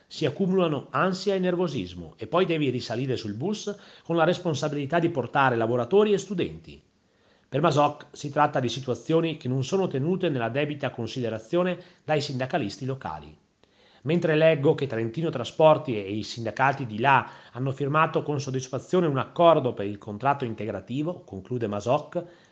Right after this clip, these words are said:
"vengo a sapere che il delegato sindacale cisl in Dolomiti Bus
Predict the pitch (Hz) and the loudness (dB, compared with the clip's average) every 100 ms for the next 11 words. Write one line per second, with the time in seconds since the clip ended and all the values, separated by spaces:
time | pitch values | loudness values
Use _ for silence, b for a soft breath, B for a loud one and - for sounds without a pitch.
0 | - 175 175 170 139 185 190 - 131 123 | -4 2 2 0 0 0 0 0 -2 -2
1 | 135 170 175 131 139 143 156 147 - 175 | 0 2 0 -4 -6 -2 0 0 -2 -4
2 | 143 123 120 123 160 127 180 196 - | -4 -4 -2 -2 -4 -4 -4 -4 -8